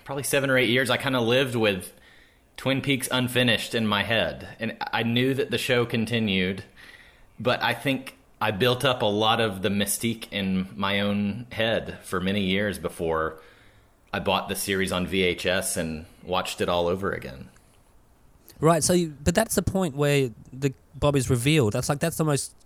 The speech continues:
Speaker 2: crucial part of the story, isn't it? So you stopped watching as soon as you found out who killed Laura Palmer, essentially.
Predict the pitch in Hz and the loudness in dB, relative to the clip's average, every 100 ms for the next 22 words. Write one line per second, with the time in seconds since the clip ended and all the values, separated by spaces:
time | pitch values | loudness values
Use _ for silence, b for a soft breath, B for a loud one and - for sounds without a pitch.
0 | - - 151 147 - 139 123 113 - - | -8 0 2 2 0 0 -2 -2 -4 -2
1 | 160 120 92 110 131 - 147 143 131 - | -2 -2 -4 -6 -6 -2 0 0 0 0
2 | 160 147 135 131 123 113 131 120 113 117 | -2 -2 -4 -2 -4 -2 -2 -2 -2 -4
3 | 120 117 113 107 - b b b b b | -2 -2 -2 -2 -8 b b b b b
4 | b 123 - 113 104 104 - 117 85 90 | b -2 0 -2 -2 -4 -4 -6 -6 -8
5 | - 87 - | -10 -12 -12